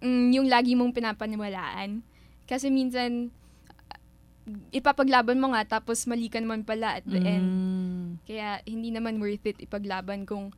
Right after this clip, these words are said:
Speaker 1: na-realize mo talagang may, may lusot dun sa pinaniniwalaan mo.
Speaker 2: Ayun. Eh, paano pag yung, ano, yung, halimbawa, teacher mo na siya? So, andun naman yung answer, siya naman yung gumawa ng exam, pero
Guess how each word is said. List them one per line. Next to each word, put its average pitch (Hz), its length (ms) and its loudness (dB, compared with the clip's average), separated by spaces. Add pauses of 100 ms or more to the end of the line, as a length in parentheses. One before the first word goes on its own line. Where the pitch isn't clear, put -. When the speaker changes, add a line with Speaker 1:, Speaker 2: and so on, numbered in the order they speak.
(120)
Speaker 1:
na-realize 226 480 0
mo 220 160 0
talagang 214 260 -6
may, 214 300 -4 (400)
may 233 180 2
lusot 233 400 2
dun 214 300 -4
sa 196 400 -6 (180)
pinaniniwalaan 196 840 -4
mo. 170 240 -10 (580)
Speaker 2:
Ayun. 185 380 4 (240)
Eh, - 80 -2
paano 320 260 8
pag 311 140 4
yung, 285 180 6
ano, 190 300 4
yung, 196 280 2
halimbawa, 180 400 0
teacher 180 440 -4
mo 160 120 -4
na 156 100 -4
siya? 156 420 -4 (280)
So, 180 640 0
andun 240 300 6
naman 269 260 8
yung 254 220 4
answer, 196 360 2
siya 262 260 2
naman 269 200 4
yung 262 160 6
gumawa 214 320 4
ng 175 140 -4
exam, 165 400 -4
pero 214 420 4